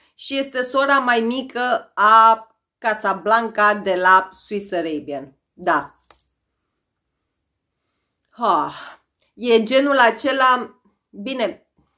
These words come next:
pentru mine, eu spun all season, eu una personal l-aș purta chiar și pe vreme mai caldă,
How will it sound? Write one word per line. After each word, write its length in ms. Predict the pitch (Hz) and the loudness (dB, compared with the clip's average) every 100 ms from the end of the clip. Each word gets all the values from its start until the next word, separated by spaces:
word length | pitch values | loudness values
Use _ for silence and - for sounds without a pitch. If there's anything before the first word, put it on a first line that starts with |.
| _ _ _ _ | _ _ _ _
pentru 340 | 254 254 247 262 | -2 0 0 0
mine, 220 | 277 285 | 2 4
eu 260 | 262 254 | 4 2
spun 400 | 254 - 294 294 | 0 -4 -4 -2
all 240 | 240 226 208 | 2 2 0
season, 480 | 208 226 190 202 208 | -4 -8 -2 -2 0
eu 180 | 226 | 0
una 180 | 226 226 | 0 0
personal 680 | 220 233 226 220 240 247 233 _ _ _ | 0 -4 -4 -2 0 -2 -8 _ _ _
l-aș 320 | - 226 - | -4 2 2
purta 760 | - - 233 233 233 190 - _ _ | 0 -10 -14 -2 0 0 -4 _ _
chiar 220 | - 208 | -4 -2
și 400 | 202 - 208 175 | -4 -10 -10 -10
pe 380 | - 202 202 196 | -6 -2 -2 -2
vreme 280 | 190 214 208 | -4 -2 -2
mai 260 | 202 202 196 | 2 2 2
caldă, 520 | 220 185 160 165 - | 0 0 0 -6 -8